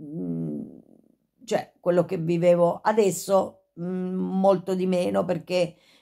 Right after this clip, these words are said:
cioè, mm, molti li mando a, a fanculo, scusate il termine, e dico, a, altri non rispondo e, e, e magari affronto le cose diversamente,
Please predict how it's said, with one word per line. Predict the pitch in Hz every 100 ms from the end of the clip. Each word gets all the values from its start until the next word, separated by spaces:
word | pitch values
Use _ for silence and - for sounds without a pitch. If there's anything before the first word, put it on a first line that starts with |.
| _
cioè, | - 170 175 -
mm, | 165 160 156 151 156 175
molti | 190 208 226 220 170
li | 170
mando | 165 165 165
a, | 165 -
a | 160
fanculo, | - 143 131 147 160
scusate | 165 - 147 180 170
il | 160
termine, | - 220 226 240 247 269 _ - - - - - _ _ _ _ _ _ _ _ 156
e |
dico, | 170 165 170 165 160 160 165
a, | - 190 160
altri | 196 175 160
non | 165 175
rispondo | 220 294 - 202 190 196 196 220 226 -
e, | 185 180 180
e, | - 214 196 190 185 185 180 180 175 175 175 175
e | - 220
magari | 226 185 175 190
affronto | 180 - 180 175
le | 175 170
cose | 190 180
diversamente, | 185 180 175 - 170 165 170 170 170